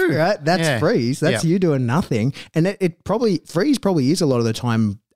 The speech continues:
Speaker 2: selected for as a genetic trait in, because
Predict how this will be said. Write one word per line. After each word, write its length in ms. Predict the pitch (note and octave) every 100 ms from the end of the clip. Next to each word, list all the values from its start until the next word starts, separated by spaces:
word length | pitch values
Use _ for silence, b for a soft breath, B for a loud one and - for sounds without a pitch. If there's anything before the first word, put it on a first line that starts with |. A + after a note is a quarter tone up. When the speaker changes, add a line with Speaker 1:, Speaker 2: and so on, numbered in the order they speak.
| -
Speaker 2:
selected 760 | - D#3 C3+ B2+ C#3+ - E3+
for 360 | - B2+ G#2+ G2+
as 200 | B2+ A2+
a 60 | G#2
genetic 420 | G#2 G#2+ G#2+ G#2
trait 460 | - B2 D3 C3 -
in, 260 | C3 A2 A2+ -
because 420 | C3 C3+ A#2+ -